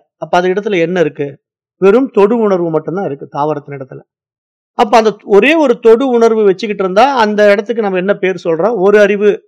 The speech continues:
ஜீவராசின்னு சொல்றோம். அப்புறம் இரண்டு அறிவு ஜீவராசிகளை வந்து புழு பூச்சிங்கிறோம். அப்ப இன்னொரு தன்மை அதுக்கு கூடிடுது, இன்னொரு புலன் கூடிட்டா ரெண்டு அறிவு.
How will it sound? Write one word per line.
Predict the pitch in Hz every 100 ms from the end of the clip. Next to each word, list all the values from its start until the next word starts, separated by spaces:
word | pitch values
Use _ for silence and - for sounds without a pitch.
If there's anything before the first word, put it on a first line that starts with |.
| _ _ _
ஜீவராசின்னு | 147 170 160 143 127 160 160
சொல்றோம். | 127 123 147 - _ _ _ _ _ _ _
அப்புறம் | 226 247 240
இரண்டு | 269 277 262
அறிவு | 254 240 196
ஜீவராசிகளை | 214 196 175 185 175 170
வந்து | 185 196
புழு | 208 214 180
பூச்சிங்கிறோம். | 185 185 156 143 175
அப்ப | 180 190
இன்னொரு | 240 247 226 208
தன்மை | 208 214 196
அதுக்கு | 175 175 190
கூடிடுது, | 180 160 143 196
இன்னொரு | 208 214 202
புலன் | 208 208 202
கூடிட்டா | 196 190 170 220 160
ரெண்டு | 175 175
அறிவு. | 147 143